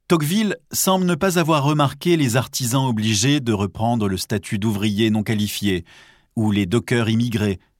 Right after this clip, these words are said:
ou les Noirs libres vivotant aux marges de la société américaine. Il a croisé des Indiens d'Amérique expulsés des États de l'Est du pays sur le fameux sentier des larmes.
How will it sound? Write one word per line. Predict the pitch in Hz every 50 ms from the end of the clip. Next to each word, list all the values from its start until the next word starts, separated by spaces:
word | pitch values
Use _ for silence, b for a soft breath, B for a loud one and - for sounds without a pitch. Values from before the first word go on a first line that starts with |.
| _ _ -
ou | 107
les | 107 104 98
Noirs | 95 104 110 110 98 90
libres | 98 101 117 135 151 131 107 104
vivotant | 98 92 101 120 120 110 107 95 - 135 135 135
aux | 120 104
marges | 98 107 113 117 107 98
de | 107
la | 101 95 92
société | - - 113 - - 113 101 87 - 120
américaine. | 113 107 107 104 95 98 87 - 95 82 73 69 69 67 - - _ _ _ _ _ _ _ _ _ _ _ _ _ _ _ _ _ _ _ _ -
Il | 127 135 156
a |
croisé | 165 - - 175 175 151 151 180 185
des | 147 143 139 117
Indiens | 139 139 127 110 127 135 131
d'Amérique | 123 135 135 131 131 123 120 139 143 -
expulsés | 156 139 - - - 139 131 117 - - - 139
des | 131 113 120 107 110
États | 110 - - 135 123
de | 104 101
l'Est | 95 98 117 123 117 - - 110
du | 98 98
pays | 87 - 101 95 98 123 156 160
sur | - - 123
le | 107 104
fameux | 95 - 117 107 104 107 107
sentier | - - 120 107 - - 123 117
des | 101 101
larmes. | 92 92 87 82 78 82 80 69 -